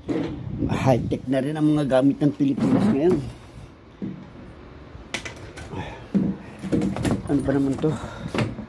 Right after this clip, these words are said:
Kaya ito, ang ating trabaho ngayon. Lilinisin natin to, mga katrabahador. Napakadumi. Ayan. Mhm.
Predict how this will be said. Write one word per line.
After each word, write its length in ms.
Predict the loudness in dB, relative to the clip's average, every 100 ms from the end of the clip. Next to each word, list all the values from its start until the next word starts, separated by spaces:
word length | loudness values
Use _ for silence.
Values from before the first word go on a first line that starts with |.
| -16 -20 -20 -20 -18 -16 -14 -14 -14 -12 -2
Kaya 320 | 2 2 2
ito, 160 | 2 0
ang 480 | -2 -6 -2 -2
ating 220 | -2 -2 -2
trabaho 400 | 0 2 2 4
ngayon. 260 | 2 2 -4 -8 -4
Lilinisin 640 | -2 0 0 0 0 -2
natin 240 | -2 -4
to, 160 | -2 -2
mga 240 | -2 -4
katrabahador. 560 | -10 -12 -8 -6 -6 -8 -10 -18 -20 -20 -20 -20 -20 -14 -8
Napakadumi. 640 | -6 -2 2 6 8 8 6 0 -18 -20 -20 -20 -16 -14 -14 -18 _ _ -20 -20 -20 -20 -20 -20 -18 -10 -4 -2
Ayan. 240 | 0 0 -2 -8 -10 -12 -16 -20 -20 -20 -16 -16 -14 -16 -16 -20 -20 -12
Mhm. 320 | -8 -6 -8